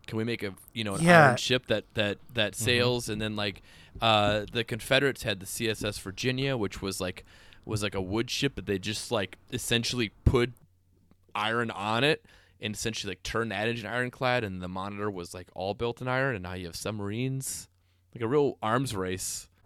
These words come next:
Speaker 1: So, go ahead. Sorry, Joe.
Speaker 3: No, it's okay. Um, so, uh, the,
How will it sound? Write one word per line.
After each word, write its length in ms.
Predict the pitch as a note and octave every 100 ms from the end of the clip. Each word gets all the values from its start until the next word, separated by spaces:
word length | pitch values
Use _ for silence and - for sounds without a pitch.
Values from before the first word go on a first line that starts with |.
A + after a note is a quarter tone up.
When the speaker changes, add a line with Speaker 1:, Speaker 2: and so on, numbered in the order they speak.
| _ _ - -
Speaker 1:
So, 260 | - A2+ F#2
go 140 | G2+
ahead. 160 | G2 C#2
Sorry, 260 | - E2+ D#2
Joe. 260 | - E2+ - - - A#2+
Speaker 3:
No, 120 | B2+
it's 160 | A#2+ C3
okay. 280 | - C3 D3+ - - -
Um, 340 | G#2 F#2+ G2 - - -
so, 260 | - A#2+ A2 - - - -
uh, 360 | A2 G#2 G#2 G2+ -
the, 380 | - G#2+ G#2+ G#2+